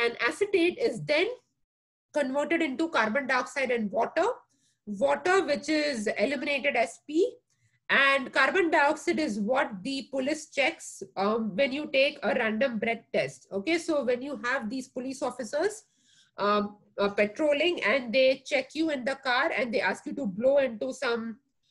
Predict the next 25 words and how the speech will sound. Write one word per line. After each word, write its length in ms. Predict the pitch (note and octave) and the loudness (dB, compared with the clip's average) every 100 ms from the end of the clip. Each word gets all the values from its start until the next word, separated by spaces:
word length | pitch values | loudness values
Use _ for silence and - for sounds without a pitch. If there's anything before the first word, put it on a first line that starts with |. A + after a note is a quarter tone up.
| _ _ | _ _
that 340 | F3 A#3 G#3+ G3+ | 0 0 0 -2
unit, 460 | C4 C4 G#4+ - _ _ - | -2 0 0 -2 _ _ -8
that 260 | F3+ C#4+ | 0 2
is 140 | F#4 C#4 | 2 0
because 540 | C#4+ - D4 D4+ E4 | -2 0 2 4 2
they'll 260 | G#3+ C#4+ C#4 | 4 4 4
be 140 | C#4 | -2
checking 400 | - C4+ D4+ D4 | -4 -6 -6 -8
the 140 | C4 F#3 | -8 -2
acetate 520 | G3 - G3+ D4 D4+ | -2 -2 -4 -4 -2
level, 280 | C4 B3 E4 | -2 0 0
because 320 | C#4+ A#3 C4 - | -2 -2 -4 -2
acetate, 600 | G3+ - A3 G#3 G4+ G4+ _ _ _ - | -4 -4 -4 2 2 0 _ _ _ -16
you 240 | F#3+ C4+ B3+ | -8 -6 -4
have, 400 | G#3+ B3+ D4+ G3+ | 0 0 0 -2
it, 260 | G#3 G#3 B3 | -2 0 2
um, 380 | A#3+ A3 F#3 - _ | 2 0 -4 -12 _
merges 520 | G3+ C#4 C4+ - D#4 A#3+ | -2 2 2 2 -4 0
with 200 | C#4+ C#4 | -2 0
carbon 340 | G#3+ A3 C4+ | 0 0 0
dioxide 580 | C#4 C#4+ - D#4 F#4 - | 0 0 0 0 0 -2
and 140 | G#3 B3+ | -4 -2
it 100 | B3+ | -4
is 180 | G#3+ | -4
released. 480 | G#3 G#3+ D4 G4 - | -4 -2 4 4 2